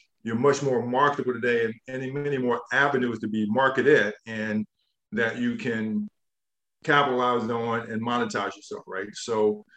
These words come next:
for me, it was stop playing, that was it, find a job, do a business or whatever.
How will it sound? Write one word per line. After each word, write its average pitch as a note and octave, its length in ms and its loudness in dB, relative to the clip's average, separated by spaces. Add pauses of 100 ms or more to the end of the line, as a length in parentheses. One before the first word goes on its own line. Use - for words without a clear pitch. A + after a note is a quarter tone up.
(140)
for B2 80 -6
me, C#3+ 440 4
it A2+ 80 -8
was A2 580 -6
stop A2+ 320 -2
playing, C3 520 0
that G#2 100 0
was G#2 140 0
it, B2 280 2 (260)
find G#2 200 -6
a G2+ 40 -8
job, A2+ 360 0
do A2 100 0
a G#2 80 -4
business A2+ 320 -4
or G2+ 80 -4
whatever. G#2+ 460 2